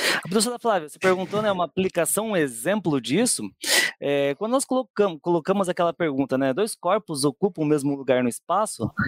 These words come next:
eles não só se comportam como um todo, mas se tornam um todo. A professora faz parte de um coral? Não faz? A professora usa esse dom da voz. Uma analogia bem simples, seriam muitas vozes de um coro. Você consegue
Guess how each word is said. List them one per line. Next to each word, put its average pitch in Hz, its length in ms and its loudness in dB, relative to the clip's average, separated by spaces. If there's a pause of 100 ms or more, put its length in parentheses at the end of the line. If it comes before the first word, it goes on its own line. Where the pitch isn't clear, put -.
(100)
eles 147 200 2
não 247 200 -2
só 247 140 2
se 247 100 -2
comportam 208 420 2
como 208 220 0
um 208 120 -2
todo, 262 280 0
mas 214 260 0
se - 160 -2 (200)
tornam 214 480 0
um 151 140 2
todo. 120 400 0
A - 300 0
professora 196 360 0
faz 220 180 -4
parte 202 300 0
de 165 100 -4
um 165 60 2
coral? 143 420 0 (1080)
Não 123 100 0
faz? 196 340 -2 (200)
A - 40 -14
professora 170 500 0
usa 160 520 2
esse 143 300 2
dom 131 320 0
da 120 160 2
voz. 104 340 2 (320)
Uma 214 140 0
analogia 254 580 0
bem 269 320 0
simples, 254 580 0 (120)
seriam 226 320 2
muitas 311 420 0
vozes 233 500 0
de 170 200 -4
um 262 100 0
coro. 185 320 0 (1300)
Você - 220 0
consegue 151 640 0